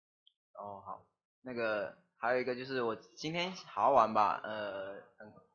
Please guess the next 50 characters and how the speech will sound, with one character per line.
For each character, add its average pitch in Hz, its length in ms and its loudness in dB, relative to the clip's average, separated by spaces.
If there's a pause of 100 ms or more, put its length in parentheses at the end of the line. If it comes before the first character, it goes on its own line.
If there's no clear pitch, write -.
(960)
就 170 100 -10
是 175 200 -4
你 127 80 -8
们 135 160 -4
刚 190 80 6
刚 220 160 4
讲 123 240 2
说 160 180 -2
饮 127 80 -4
料 151 100 0
老 120 200 2
师 143 340 -8 (320)
都 165 100 4
没 165 120 2
有 170 140 6
传， 131 460 0 (140)
传 135 240 -2
授 180 240 4
那 180 160 -6
个， 123 180 0 (880)
那 165 80 -12
个 151 80 -4
知 175 280 -8
识， 113 260 -10 (600)
我 127 240 0
其 165 200 -4
实， 175 280 -2 (600)
我 123 120 -4
其 175 160 -4
实 214 160 -2
觉 170 160 0
得 170 60 -2
是 208 140 -10
有 110 260 -4
的， 95 120 -10
你 104 120 -20
知 110 40 -18
道 120 220 -4
吗？ 117 80 -8 (800)
因 165 100 -10
为 185 180 -2
他 170 120 -6
在 180 100 4
B 175 240 -6
站 165 300 4
发 160 180 6
很 127 120 -2
多 131 140 -2
视 160 200 -4
频， 113 280 -10